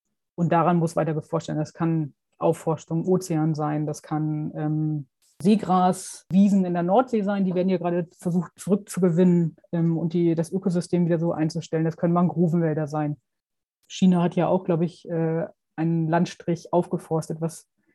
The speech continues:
doppelt so groß ist wie Deutschland. Ähm, also die tun da was für die negative Emission, aber industriell ist da das zurzeit eigentlich nicht richtig möglich und vielleicht auch eben nicht richtig sinnvoll. Was heißt das jetzt eigentlich alles für die, ähm, Energiewende,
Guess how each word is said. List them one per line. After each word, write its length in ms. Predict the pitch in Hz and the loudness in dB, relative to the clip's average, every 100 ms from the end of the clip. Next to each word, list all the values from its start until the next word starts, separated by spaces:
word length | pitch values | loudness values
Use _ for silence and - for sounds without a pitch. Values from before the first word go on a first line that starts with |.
| _ _ | _ _
doppelt 260 | - 165 180 | -4 -2 -2
so 80 | 175 | -2
groß 220 | 165 170 | -2 -2
ist 160 | 170 - | -2 -2
wie 60 | |
Deutschland. 600 | 165 190 196 196 175 170 - | 0 0 0 -2 -2 -2 -2
Ähm, 240 | 165 165 | -2 0
also 160 | 160 165 | 0 0
die 160 | 170 | 0
tun 260 | - 190 196 | 0 6 8
da 160 | 196 165 | 6 4
was 320 | 190 196 - _ - | 0 -2 -16 _ -4
für 80 | 175 | 0
die 120 | 175 | 2
negative 480 | 175 190 196 185 180 | 2 4 2 0 -2
Emission, 500 | 185 175 180 180 170 | -2 -2 -2 0 0
aber 200 | 165 170 | 0 2
industriell 880 | 185 175 - - 175 180 180 175 - _ _ - | 2 0 -4 -2 2 4 4 2 -2 _ _ -16
ist 140 | - | -4
da 320 | 170 165 160 165 - | -2 0 -2 -4 -8
das 160 | 160 | -6
zurzeit 460 | 170 156 165 160 - | -6 -2 -2 -2 -2
eigentlich 260 | 156 - | -4 -4
nicht 160 | 160 - | -8 -6
richtig 300 | 165 170 - | -8 -6 -2
möglich 340 | 170 185 180 175 | -2 0 -2 -2
und 120 | 170 | -2
vielleicht 320 | 170 165 170 | 0 0 -2
auch 80 | 156 | -4
eben 240 | 165 160 | -2 0
nicht 300 | 156 - - | -2 -8 -8
richtig 300 | 156 - 156 | -8 -6 -8
sinnvoll. 460 | 147 147 - 139 139 _ _ _ _ _ _ _ _ _ _ _ _ _ _ _ _ _ _ - | -6 -8 -6 -12 -12 _ _ _ _ _ _ _ _ _ _ _ _ _ _ _ _ _ _ 0
Was 200 | 202 214 | 2 6
heißt 300 | 240 269 226 | 6 6 2
das 420 | 226 - - - _ - | 2 -2 -18 -20 _ 0
jetzt 280 | 196 214 | 2 4
eigentlich 240 | 170 214 196 | 4 4 4
alles 240 | 214 208 | 4 2
für 180 | - 208 | 2 2
die, 300 | 196 202 196 | 4 4 2
ähm, 600 | 175 190 185 180 180 - - | 4 4 4 0 -2 -6 -2
Energiewende, 960 | 196 180 180 202 170 170 180 190 302 | 0 2 4 2 2 0 0 0 -2